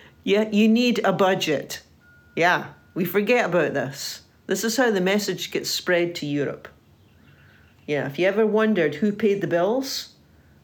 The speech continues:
well, I'll tell you about who paid the bills. Paul had a side job. He was a tent maker. But he also had people like Lydia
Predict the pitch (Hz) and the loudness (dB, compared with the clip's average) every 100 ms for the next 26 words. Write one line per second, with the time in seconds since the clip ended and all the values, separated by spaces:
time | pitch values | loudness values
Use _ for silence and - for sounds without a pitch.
0 | - 175 180 175 - 170 240 214 190 160 | -4 0 2 2 0 -2 0 2 2 0
1 | 147 175 175 170 147 143 139 131 - - | 0 0 0 -2 0 -2 -2 -4 -10 -18
2 | - - 226 214 156 147 190 - _ _ | -16 -2 0 2 2 2 -2 -6 _ _
3 | _ _ _ _ _ 185 170 170 214 190 | _ _ _ _ _ -2 0 0 2 2
4 | 180 - 139 139 - - _ - 160 156 | 0 -2 -2 -2 -6 -14 _ -6 -4 -4
5 | 156 160 165 139 135 135 131 143 - _ | -4 -2 -2 -2 -4 -6 -8 -12 -18 _
6 | _ _ _ _ _ _ _ _ _ _ | _ _ _ _ _ _ _ _ _ _
7 | - - - - - _ - 214 226 220 | -20 -20 -20 -20 -20 _ -2 2 2 2
8 | 208 - 208 254 269 233 185 165 151 143 | 0 2 2 2 2 0 2 2 0 0
9 | 147 - 214 190 170 160 151 151 165 220 | 0 0 0 0 0 0 0 -2 0 2
10 | 240 139 127 202 | 2 0 0 -4